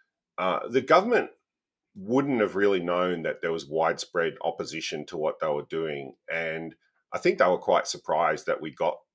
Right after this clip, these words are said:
tho-, that ten thousand quite easily. Uh, in the end, it turned out to be quite easy. But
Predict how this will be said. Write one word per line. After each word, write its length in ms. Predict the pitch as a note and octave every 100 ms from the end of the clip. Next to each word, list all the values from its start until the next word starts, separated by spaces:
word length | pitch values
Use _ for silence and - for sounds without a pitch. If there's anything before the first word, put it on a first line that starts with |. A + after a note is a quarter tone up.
| _
tho-, 200 | E2+ D2+ F2
that 200 | D#2 -
ten 200 | E2 D2+
thousand 520 | D2+ D2 D2 D2 C#2+
quite 260 | D#2+ C#2+
easily. 560 | C#2+ D#2+ D#2+ D2 C#2+ - -
Uh, 320 | D2 C#2+ C#2+ D2
in 100 | E2+
the 160 | D2+ D2
end, 180 | D#2+ D2
it 140 | D2
turned 200 | D#2+ C#2+
out 120 | C#2+
to 80 | -
be 80 | D2+
quite 280 | - C#2+ C#2+
easy. 360 | D2+ C#2+ D2 - _ _ _ _ _ _ _
But 200 | G2+ F2+